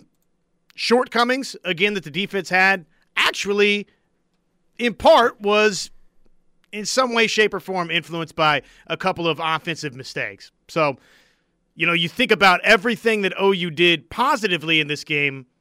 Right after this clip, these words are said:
seven hundred plus yards, basically four hundred plus passing, three hundred plus rushing, and yet it could have been better,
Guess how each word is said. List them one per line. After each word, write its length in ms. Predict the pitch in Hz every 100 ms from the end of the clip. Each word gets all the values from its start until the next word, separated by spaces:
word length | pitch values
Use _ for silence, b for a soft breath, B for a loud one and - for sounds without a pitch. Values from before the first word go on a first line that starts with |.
| _
seven 380 | - 208 208 196
hundred 280 | 202 190 -
plus 280 | 190 185
yards, 480 | 170 175 180 180 - b b _
basically 480 | 294 247 208 196 175
four 240 | - 196
hundred 240 | 180 165
plus 240 | 143 170 156
passing, 420 | 160 151 151 156
three 200 | 143 156
hundred 240 | 156 143
plus 240 | 147 147 135
rushing, 480 | 147 143 160 151 143 _ _ _ _ _ _
and 160 | 190
yet 360 | 185 190 185 - _ _ _
it 160 | 220 262
could 100 | 254
have 80 | 262
been 120 | 262
better, 340 | 294 330 170